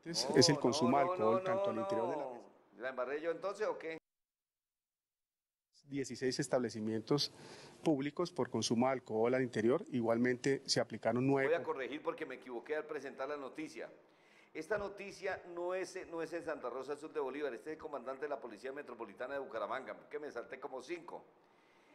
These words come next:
Speaker 2: Donde capturaron el pasado fin de semana a ocho jíbaros, ocho ratas que estaban vendiendo vicio, a once otros ratas por diferentes delitos, por atracadores, por ve-,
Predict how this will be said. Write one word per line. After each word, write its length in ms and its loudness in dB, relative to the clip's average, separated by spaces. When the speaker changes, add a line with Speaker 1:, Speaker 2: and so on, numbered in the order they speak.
Speaker 2:
Donde 240 -2
capturaron 580 0
el 100 -4
pasado 380 2
fin 220 -4
de 100 -4
semana 500 -4
a 200 2
ocho 360 0
jíbaros, 680 -4
ocho 240 -4
ratas 320 -2
que 80 -10
estaban 360 -6
vendiendo 460 -4
vicio, 400 -8
a 120 4
once 540 2
otros 360 0
ratas 300 -2
por 200 -8
diferentes 500 -6
delitos, 500 -8
por 240 -8
atracadores, 840 -4
por 280 -8
ve-, 300 -8